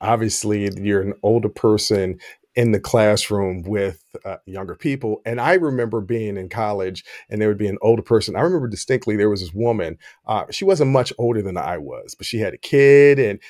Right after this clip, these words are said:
and the whole nine. What was the reaction from the other students, um, knowing your story? Obviously, they didn't know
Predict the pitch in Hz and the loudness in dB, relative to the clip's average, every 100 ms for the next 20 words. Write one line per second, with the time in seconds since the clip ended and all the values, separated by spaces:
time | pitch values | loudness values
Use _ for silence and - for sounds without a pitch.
0 | - - 98 87 123 120 120 113 110 107 | -20 -14 -10 -4 0 0 0 -2 -2 -4
1 | 107 - - 98 127 202 202 185 165 135 | -6 -10 -14 0 2 2 2 4 4 4
2 | 120 131 160 - 120 107 123 110 107 113 | 2 2 -2 -2 -4 -4 -4 -2 0 0
3 | 107 101 - - 147 147 95 87 - - | 0 -4 -8 -4 0 0 -2 -8 -10 -12
4 | - _ _ _ - 117 110 101 92 95 | -14 _ _ _ -2 0 2 2 0 -4
5 | 101 110 127 131 123 113 117 113 - - | -2 4 4 4 2 0 0 -2 -2 0
6 | 143 107 - - 113 - 139 131 131 113 | 0 0 -6 -12 -6 0 0 0 -2 0
7 | 113 113 104 | 0 0 -2